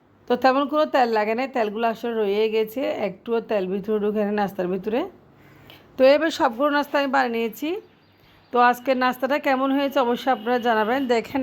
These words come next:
আমি নাস্তাগুলো আপনাদেরকে একটা প্লেটে নিয়ে দেখাচ্ছি, একদম কুরকুরে মুচমুচে হয়েছে মাশাআল্লাহ। তো একটা খাচ্ছি আমি,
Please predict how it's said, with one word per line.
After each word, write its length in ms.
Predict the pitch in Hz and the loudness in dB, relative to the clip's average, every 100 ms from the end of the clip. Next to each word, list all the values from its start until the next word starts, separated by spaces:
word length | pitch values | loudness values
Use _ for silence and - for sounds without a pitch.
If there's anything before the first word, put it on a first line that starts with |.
| 240 | 0
আমি 100 | 247 | 0
নাস্তাগুলো 400 | 240 233 220 214 240 | 0 0 0 2 0
আপনাদেরকে 300 | 190 208 214 - | 0 -2 -2 -4
একটা 140 | 240 202 | -4 0
প্লেটে 240 | 226 202 | 0 0
নিয়ে 120 | 190 175 | -2 0
দেখাচ্ছি, 400 | 185 208 196 277 349 - - - - - 226 | 0 -2 -4 -4 -4 -6 -20 -20 -12 -2 -2
একদম 260 | 208 277 294 - | 0 0 0 -2
কুরকুরে 500 | 262 240 214 220 214 214 | -2 -2 0 4 4 2
মুচমুচে 440 | 214 208 214 208 208 | -4 -4 -6 -4 -2
হয়েছে 280 | 240 233 285 269 | -4 -4 -4 -2
মাশাআল্লাহ। 480 | 202 202 208 196 240 440 - - - - - - - - - - - | -2 0 0 2 0 -2 -10 -20 -20 -20 -20 -20 -20 -20 -20 -20 -4
তো 80 | - 240 | 2 2
একটা 160 | 233 269 254 | 2 -2 0
খাচ্ছি 280 | 277 277 262 | -2 0 2
আমি, 140 | 247 | 2